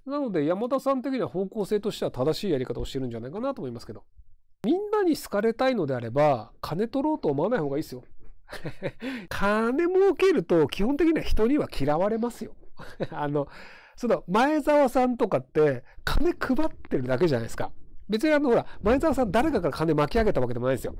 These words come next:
ヤフーが怒るのはわかる。<laughs> あの、ヤフーはね、何千億円も前澤さんに払ったから。でも、その、別にヤフーでもない人が、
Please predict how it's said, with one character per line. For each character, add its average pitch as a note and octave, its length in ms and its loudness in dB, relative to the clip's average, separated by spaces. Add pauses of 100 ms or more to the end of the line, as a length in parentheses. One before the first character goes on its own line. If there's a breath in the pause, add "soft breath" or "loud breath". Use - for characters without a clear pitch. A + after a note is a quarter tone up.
(100)
ヤ F#3+ 100 0
フ - 140 -2 (100)
ー - 20 0
が E3+ 100 0
怒 F#3 220 2
る D#3 40 2
の B2+ 100 -2
は A2+ 60 -10
わ A#2+ 80 -12
か C#3 120 0
る。 - 120 -6 (100)
<laughs> - 60 -20
あ G3 200 -2
の、 D3 100 -2
ヤ D3 160 4
フ D3+ 100 0
ー - 20 4
は C3+ 120 2
ね、 D#3 160 0 (260 loud breath)
何 E3 240 0
千 E3 140 4
億 D#3+ 140 2
円 C3 80 4
も B2+ 80 6
前 C#3+ 160 4
澤 C#3 140 4
さ C3+ 80 0
ん C3+ 40 0
に C#3+ 80 -6
払 D3+ 140 2
っ - 40 -6
た B2+ 80 -6
か A#2+ 80 -2
ら。 A2 120 -6 (420 loud breath)
で D4 160 0
も、 C#4+ 240 2 (220 loud breath)
そ A#3 120 0
の、 G3+ 320 2
別 G3 280 0
に F3 80 0
ヤ F3+ 160 0
フ G4 260 4
ー D#4 60 4
で G3 100 4
も C#3 100 0
な D#3 160 2
い F#3+ 100 4
人 - 180 4
が、 E3+ 220 4